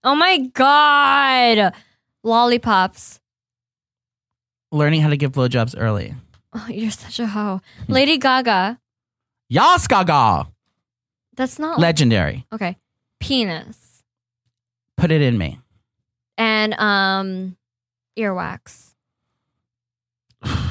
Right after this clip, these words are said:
Speaker 2: It's Q-tip.
Speaker 1: Okay.
Speaker 2: Um,
Speaker 1: My turn.
Speaker 2: Okay, I need two more. Um,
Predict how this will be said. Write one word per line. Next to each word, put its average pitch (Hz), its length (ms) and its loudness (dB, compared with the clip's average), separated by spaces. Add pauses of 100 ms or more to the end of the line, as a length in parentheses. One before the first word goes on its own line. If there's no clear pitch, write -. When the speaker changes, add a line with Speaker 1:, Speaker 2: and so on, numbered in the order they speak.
(1500)
Speaker 2:
It's - 140 -10
Q-tip. - 480 -6 (560)
Speaker 1:
Okay. 247 260 -10 (1500)
Speaker 2:
Um, 135 540 0
Speaker 1:
My 330 200 0
turn. 277 800 0 (140)
Speaker 2:
Okay, 131 240 -4
I 123 80 0
need 127 180 0
two 131 300 -4
more. 120 440 0
Um, 120 320 -2